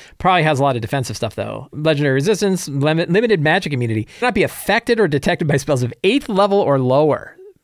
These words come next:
It's gonna hurt for your group that likes to cast spells. Six claw attacks or three serpent bow attacks, and replace one attack with use of spell casting. If it hits the, a creature with two serpent bow attacks, a swarm of snakes appears, and the target's acting as an ally of the Majra, obeying its telepathic commands, remains for a minute.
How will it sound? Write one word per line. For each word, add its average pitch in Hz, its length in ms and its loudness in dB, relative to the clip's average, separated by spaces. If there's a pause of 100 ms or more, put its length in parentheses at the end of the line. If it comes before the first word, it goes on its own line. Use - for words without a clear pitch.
(440)
It's 151 300 -6
gonna 147 220 -2
hurt 156 240 0
for 147 80 -2
your 135 180 0
group 156 280 0
that 120 180 -6 (240)
likes 135 220 -4
to - 80 -10
cast 131 240 -2
spells. - 340 -4 (580)
Six - 460 -2
claw 196 300 2
attacks 180 420 -2
or 135 80 -2
three 196 300 -2
serpent 156 480 -2
bow 135 160 2
attacks, 131 360 -2
and 135 120 -2
replace 156 260 0
one 156 140 0
attack 143 240 -2
with 131 100 0
use 131 160 -2
of 113 80 -4
spell 143 240 -2
casting. 135 640 -2 (340)
If 147 80 0
it 156 60 4
hits 220 220 2
the, 180 200 -2
a 147 60 -2
creature 180 260 0
with 151 120 0
two 196 100 0
serpent 160 280 0
bow 156 140 4
attacks, 151 340 0
a 139 60 -4
swarm 156 220 0
of 135 80 0
snakes 185 280 -2
appears, 170 360 0
and 156 40 0
the 135 80 -2
target's 151 300 0
acting 147 340 -2
as 139 120 0
an 135 160 -4
ally 160 260 2
of 151 120 2
the 135 40 0
Majra, 135 400 2
obeying 139 280 0
its 127 120 -4
telepathic 127 840 -4
commands, 117 300 -4
remains 123 220 -2
for 113 80 -6
a 110 60 -4
minute. 151 340 -2